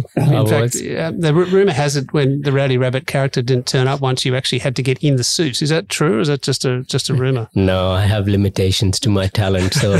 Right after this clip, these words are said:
Speaker 1: I didn't go <laughs> in that direction. <laughs>
Speaker 2: Look, I'm, um, thanks for, thanks again for, for spending time with me. Um, I'm, I'm keen to go through the Tarun Gupta story before we move into your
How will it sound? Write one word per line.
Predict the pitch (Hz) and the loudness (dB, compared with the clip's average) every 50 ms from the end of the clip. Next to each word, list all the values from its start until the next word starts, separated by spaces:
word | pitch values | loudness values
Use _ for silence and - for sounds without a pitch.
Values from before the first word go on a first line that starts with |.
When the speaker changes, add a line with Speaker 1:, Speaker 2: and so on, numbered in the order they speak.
| 92 110 | 2 2
Speaker 1:
I | - 95 95 | 0 0 0
didn't | 95 104 98 98 | 0 0 0 0
go | 92 104 98 95 92 - | 0 0 0 0 0 0
<laughs> | |
in | - 123 - - 117 101 | 0 -2 0 2 0 0
that | 101 101 98 95 | 0 0 0 0
direction. | 110 113 117 113 110 - - - 135 117 113 - _ | 0 0 0 0 -2 -2 -2 -2 0 0 0 -2 _
<laughs> | - - - - - _ _ - - _ - - - - 208 214 220 214 190 147 - | -2 -2 -2 -2 -6 _ _ -20 -20 _ -10 -8 -6 -6 -4 -4 -4 -6 -6 -4 0
Speaker 2:
Look, | 185 170 143 | 0 2 2
I'm, | 180 175 185 190 160 - 208 | 2 2 2 2 0 -2 -4
um, | 160 147 143 147 151 | -4 -2 -2 -2 -2
thanks | - - 170 160 - | -2 -2 -2 -2 0
for, | - 156 135 127 - - - | 0 0 0 -2 -2 -6 -4
thanks | - 151 139 - 151 | -2 -2 0 0 -2
again | 127 123 131 131 127 | 0 0 0 0 0
for, | - - 131 120 117 | 0 0 -2 0 -2
for | 117 - - 143 123 113 | -2 -2 -2 0 0 0
spending | - - - 131 123 120 117 | -2 -2 0 0 0 0 0
time | - - 127 123 | 0 0 0 0
with | 123 127 - | 0 -2 -2
me. | - 123 113 123 127 | -4 -4 -2 -2 -2
Um, | 127 123 127 135 | 0 0 0 0
I'm, | 143 156 - - | 2 0 0 2
I'm | 156 151 | 0 -2
keen | - - 226 277 | 0 0 0 0
to | 277 240 | 0 2
go | 196 185 170 | 2 0 0
through | - - 170 156 | 0 0 0 0
the | 139 143 135 120 - - - - - - - - _ - | 2 0 -2 -2 -4 -8 -20 -20 -20 -20 -20 -16 _ 0
Tarun | - 147 139 143 135 127 | 2 2 4 4 2 2
Gupta | 117 151 131 - - 139 | 2 0 -2 0 -2 -2
story | - - - 143 139 139 143 143 135 123 117 127 123 - - | -2 -2 0 0 2 2 2 2 2 0 -2 -4 -4 -4 -4
before | 147 - - 147 127 | -4 0 2 2 2
we | 123 123 120 | 4 2 2
move | 123 123 120 | 2 2 2
into | 120 123 120 - - 127 | 2 0 0 0 0 -2
your | 120 117 120 117 113 | 0 0 0 -2 -4